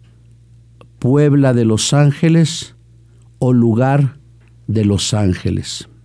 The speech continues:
Y al mismo tiempo, bueno, no al mismo tiempo, porque una cosa es veinte de marzo de mil quinientos treinta y dos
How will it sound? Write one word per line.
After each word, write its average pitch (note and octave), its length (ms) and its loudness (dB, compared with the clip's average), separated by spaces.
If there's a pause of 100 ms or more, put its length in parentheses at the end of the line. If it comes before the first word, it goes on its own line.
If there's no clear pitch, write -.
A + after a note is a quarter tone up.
(1300)
Y C#3+ 100 0
al E3 120 2
mismo A3 340 2
tiempo, B2+ 560 0 (1080)
bueno, C#3 280 2
no C3 100 2
al C3+ 100 2
mismo A#2 280 0
tiempo, A2 320 -4
porque F2+ 200 -10
una A2+ 200 0
cosa G#2+ 200 -4
es F2+ 120 -4
veinte G2 340 -4
de G#2 80 -2
marzo G2+ 320 -4
de F#2 100 -2
mil G2+ 280 -2
quinientos G2 500 -4
treinta G#2+ 340 -2
y A2+ 40 0
dos G#2 400 -2